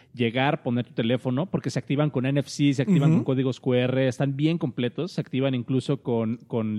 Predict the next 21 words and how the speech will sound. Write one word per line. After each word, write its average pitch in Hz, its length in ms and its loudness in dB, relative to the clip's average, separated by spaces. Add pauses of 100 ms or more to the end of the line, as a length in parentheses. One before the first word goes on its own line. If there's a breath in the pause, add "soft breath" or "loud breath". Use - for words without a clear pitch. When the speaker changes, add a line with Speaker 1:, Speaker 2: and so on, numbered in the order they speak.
Speaker 1:
links, 160 520 4
con 113 280 -2
safaris, 147 880 2
este, 113 640 -6
con 110 320 -4
ubicación. 139 760 2
O - 340 -8
sea, - 220 0
puedes 165 220 6
activar 147 340 2
estos, 151 480 4
puedes 147 240 0
activar 131 360 0
todos 143 220 0
estos 139 240 -10
como 120 240 -4
app - 240 -4
clips - 320 -6
que - 80 -4
se 123 140 -6
llaman. 117 280 -4